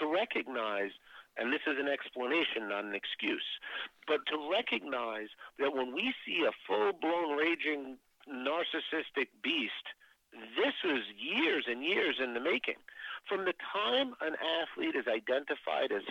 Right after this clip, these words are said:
physically gifted and different, we give them a different set of rules. We do the same thing with coaches.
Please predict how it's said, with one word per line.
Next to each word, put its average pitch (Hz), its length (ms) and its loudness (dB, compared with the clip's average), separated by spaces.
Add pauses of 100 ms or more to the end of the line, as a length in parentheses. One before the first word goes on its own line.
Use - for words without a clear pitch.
physically 135 480 0
gifted 113 400 -2
and 98 160 -6
different, 127 400 -4
we 123 80 -12
give 131 160 -4
them 120 100 -6
a 120 140 -6
different 123 300 -4
set 131 100 4
of 127 80 2
rules. - 300 -6
We 139 100 -2
do 196 80 -2
the 175 160 -2
same 175 160 2
thing 170 160 -2
with 139 160 -4
coaches. - 320 0